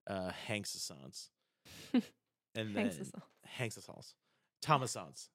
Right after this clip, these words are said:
Speaker 1: That's better,
Speaker 2: Mm,
Speaker 1: right?
Speaker 2: there you go,
Speaker 1: The
Speaker 2: yeah.
Speaker 1: Thomas-assance. And then
Speaker 2: Well, that's less specific for the outside to be like, "Who? What's
Speaker 1: Who?
Speaker 2: Thomas
Speaker 1: Who?
Speaker 2: Hans?" But it's,
Speaker 1: Uh,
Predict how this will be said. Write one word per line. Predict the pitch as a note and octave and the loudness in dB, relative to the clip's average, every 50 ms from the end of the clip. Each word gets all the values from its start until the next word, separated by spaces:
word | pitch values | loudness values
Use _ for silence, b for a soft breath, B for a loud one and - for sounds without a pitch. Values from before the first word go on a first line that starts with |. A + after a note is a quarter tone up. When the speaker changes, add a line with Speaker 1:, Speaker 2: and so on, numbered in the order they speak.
| _ - | _ 2
Speaker 1:
That's | B2 C3 B2+ | 2 4 4
better, | A3+ G#3 G#2+ F#2 F2+ | 6 6 6 6 6
Speaker 2:
Mm, | F2 | 4
Speaker 1:
right? | F#2 G2 A2 | 6 6 6
Speaker 2:
there | A#2 F3 | 4 4
you | F3 E3+ - | 0 -4 -4
go, | F#3 | -4
Speaker 1:
The | - | -4
Speaker 2:
yeah. | - - | -4 -2
Speaker 1:
Thomas-assance. | - A#2 G2+ F#2+ F2+ - F2+ C#2 C2+ - - _ b b b b b b - | 0 0 0 0 -2 -4 -6 -8 -10 -12 -14 _ b b b b b b 0
And | A#2+ B2+ B2 A#2+ | 2 2 2 4
then | A#2+ A#2+ A#2+ A2+ A2+ A2+ A2+ A2 G#2+ G#2 G2+ G2 | 4 4 4 4 4 4 2 2 0 -2 -4 -4
Speaker 2:
Well, | G3 F#3 F3 | -4 -6 -6
that's | - - | -4 -4
less | G3+ G3 - - - - _ _ _ _ _ _ _ - | -6 -6 -6 -8 -16 -18 _ _ _ _ _ _ _ -18
specific | - - - G3+ F#3 - G3+ F#3 - F3 E3+ E3+ - - _ _ _ _ _ _ _ _ _ - | -16 -12 -10 -10 -8 -6 -6 -4 -2 -2 -2 -4 -6 -16 _ _ _ _ _ _ _ _ _ -4
for | - F3+ F3 | -2 -2 -2
the | E3+ E3+ F3 D#3+ | -2 -2 0 0
outside | E3 E3+ F3 - - A3 G#3+ G#3+ A3 A3 | 0 0 0 -2 -2 0 2 2 2 0
to | - | -2
be | - E3 | -2 -2
like, | - - - | -2 -2 -2
"Who? | - C4+ E4+ F#4+ G4+ _ _ _ _ | -2 -2 -2 -2 -4 _ _ _ _
What's | - A#3 | -2 4
Speaker 1:
Who? | B2 E3 G#3 | 8 8 8
Speaker 2:
Thomas | B3+ B3 A#3+ G#3+ G3 - - | 8 6 2 -2 -2 0 4
Speaker 1:
Who? | - E3+ | 6 6
Speaker 2:
Hans?" | G#3+ E4 - - - _ | 6 6 4 -4 -8 _
But | - F#3 E3+ - - | -2 -2 0 2 4
it's, | |
Speaker 1:
Uh, | B2 A#2+ A#2+ A2+ G#2 E2+ | 6 6 6 6 4 0